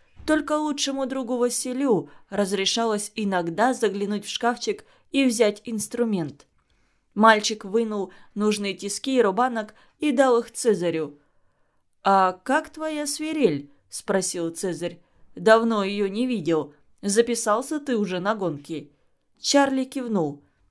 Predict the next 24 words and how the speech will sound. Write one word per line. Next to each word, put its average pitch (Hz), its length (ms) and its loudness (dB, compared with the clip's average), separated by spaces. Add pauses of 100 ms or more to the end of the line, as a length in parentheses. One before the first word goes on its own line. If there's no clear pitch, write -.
(220)
«Да, 208 520 4 (380)
будут 269 520 2
соревноваться 254 640 -2
двенадцать 240 480 -6
машин, 233 540 -2 (280)
но 240 240 -2
все 247 300 -4
не 233 180 -2
опасны. 226 680 -2 (260)
Только 254 440 4
Мерфи 269 520 0
скрывает 226 580 2
свою 190 220 -6
машину. 190 640 -4 (300)
Да 202 200 2
я 247 160 6
думаю, 247 440 -2
он 247 200 -8
это 233 180 -6
нарочно, 226 720 0 (220)
просто 214 720 2
запугивает». 190 880 -2 (640)
«Смотри, 208 760 2
сынок, 185 540 -2